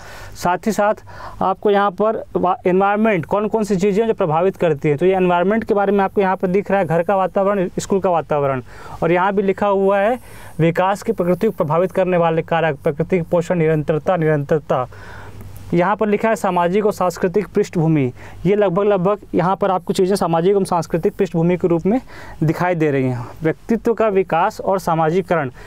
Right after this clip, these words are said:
यहाँ लिखा हुआ है, यहाँ भी सामाजिक और सांस्कृतिक पृष्ठभूमि लिखा हुआ है। मतलब यहाँ पर एक जनरल इंट्रोडक्शन, परिचय की बात की गई है, यहाँ पर उसको डिटेलिंग की बात की गई है।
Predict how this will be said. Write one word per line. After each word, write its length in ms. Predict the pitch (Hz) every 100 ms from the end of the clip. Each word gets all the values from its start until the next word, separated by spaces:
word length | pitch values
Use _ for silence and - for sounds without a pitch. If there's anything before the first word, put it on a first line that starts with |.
| - -
यहाँ 160 | 165 190
लिखा 240 | 196 196
हुआ 160 | 185 202
है, 60 |
यहाँ 200 | 175 180
भी 80 | 190
सामाजिक 480 | 175 156 156 165 196
और 80 | 170
सांस्कृतिक 500 | 160 151 165 190 -
पृष्ठभूमि 400 | 175 170 151 175
लिखा 260 | 151 - 127
हुआ 180 | 120
है। 60 | 120 - - - - 170
मतलब 300 | 170 240 262 - - - - - - - -
यहाँ 240 | 180 175 196
पर 100 | 226
एक 100 | 175
जनरल 320 | 180 175 247
इंट्रोडक्शन, 600 | 214 190 190 185 - 226
परिचय 380 | 190 165 240 233
की 100 | 220
बात 240 | 175 156
की 180 | 165 147
गई 100 | 147
है, 140 | 226
यहाँ 220 | 214 196
पर 120 | 196 208
उसको 160 | -
डिटेलिंग 400 | 180 170 165 170
की 60 | 175
बात 220 | 139 127
की 140 | 143
गई 140 | 131
है। 120 | 123